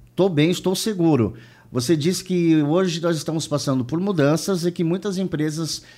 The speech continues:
já nem têm mais C L T, é contrato de trabalho, mas a pessoa, pra quem tá nos ouvindo, ela pode entender que ela tem a mesma segurança de uma C L T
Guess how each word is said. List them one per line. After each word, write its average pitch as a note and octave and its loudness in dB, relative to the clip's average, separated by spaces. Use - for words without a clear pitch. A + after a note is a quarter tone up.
já A2+ 0
nem G3+ 0
têm G3 -4
mais F3 0
C E3+ 0
L D3 2
T, D3+ 0
é E3 4
contrato D3 0
de B2+ -6
trabalho, E3+ 0
mas E3+ 0
a G3+ 2
pessoa, B3 0
pra F3+ 2
quem B3 0
tá A3+ -4
nos G3+ 0
ouvindo, C#3 0
ela E3+ 2
pode A3 0
entender E3+ 0
que E3 -2
ela D#3 2
tem E3+ -2
a D#3+ 0
mesma F3+ 2
segurança D#3 0
de C3+ -2
uma C3+ 2
C C3 0
L A#2 2
T F3 0